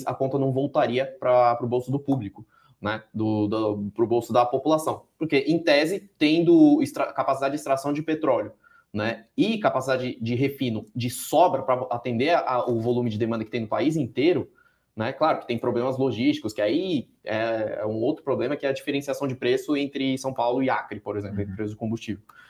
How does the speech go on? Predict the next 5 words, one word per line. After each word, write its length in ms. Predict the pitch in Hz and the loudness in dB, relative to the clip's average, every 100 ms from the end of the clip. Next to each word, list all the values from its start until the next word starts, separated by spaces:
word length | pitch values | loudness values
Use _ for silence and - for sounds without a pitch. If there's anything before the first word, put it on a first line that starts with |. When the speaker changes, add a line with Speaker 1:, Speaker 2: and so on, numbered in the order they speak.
| _ - | _ -2
Speaker 1:
Mas, 600 | 107 113 117 113 - _ _ _ _ _ _ 147 | 2 4 4 2 -4 _ _ _ _ _ _ 0
em 100 | 180 | 4
geral, 260 | 170 143 | 6 6
estruturalmente, 720 | 156 156 120 113 127 147 170 | 4 -2 2 4 4 0 -2
poderia, 640 | - 127 127 131 160 156 | -2 0 2 2 4 2